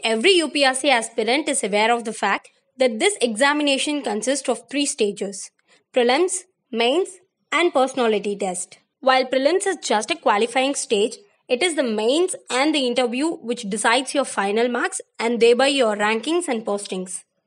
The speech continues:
I have already made a video with respect to the prelim strategy. Please feel free to watch it. Now let's consider the mains examination. It has nine papers. Two compulsory papers, four general studies papers,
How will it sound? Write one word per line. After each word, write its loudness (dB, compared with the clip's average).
I 4
have 4
already 2
made 4
a 2
video 0
with -6
respect -2
to -4
the -4
prelim -2
strategy. -4
Please 0
feel -2
free 0
to -2
watch -2
it. -14
Now 4
let's 2
consider 2
the 4
mains 0
examination. -2
It 2
has 0
nine 0
papers. -4
Two 2
compulsory 0
papers, -2
four 2
general 2
studies -4
papers, -4